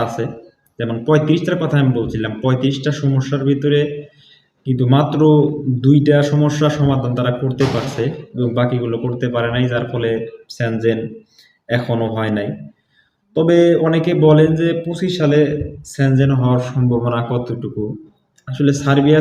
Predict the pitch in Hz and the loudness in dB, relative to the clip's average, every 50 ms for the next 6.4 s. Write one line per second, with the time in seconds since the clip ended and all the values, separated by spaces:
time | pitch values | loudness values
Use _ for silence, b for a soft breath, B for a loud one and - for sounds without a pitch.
0 | 151 151 151 139 139 139 143 156 156 151 147 - - - - - - 123 120 127 | 4 2 2 2 2 4 4 4 2 2 0 -2 -4 -8 -14 -12 -4 0 2 4
1 | 147 143 143 135 139 139 139 135 127 139 143 135 143 156 151 147 143 139 139 127 | 4 4 4 4 4 4 4 4 4 4 2 2 2 2 2 2 2 2 2 4
2 | 123 123 - 143 135 127 - - 110 110 139 - - - - _ _ _ _ _ | 4 4 4 2 0 0 0 -2 -2 -2 -2 -4 -8 -12 -16 _ _ _ _ _
3 | b b b b b b b b b b b _ _ _ _ _ _ _ _ _ | b b b b b b b b b b b _ _ _ _ _ _ _ _ _
4 | _ _ - 143 147 147 147 147 147 143 143 147 - 143 143 175 185 185 190 180 | _ _ 2 4 6 6 8 8 6 6 4 2 -2 0 0 2 4 4 4 4
5 | 175 - - 170 147 151 156 151 147 - 139 190 202 202 202 185 175 165 156 165 | 4 2 2 2 2 4 4 4 4 4 4 2 2 2 2 0 -2 0 2 2
6 | 160 151 139 123 120 123 131 | 4 4 4 4 6 4 4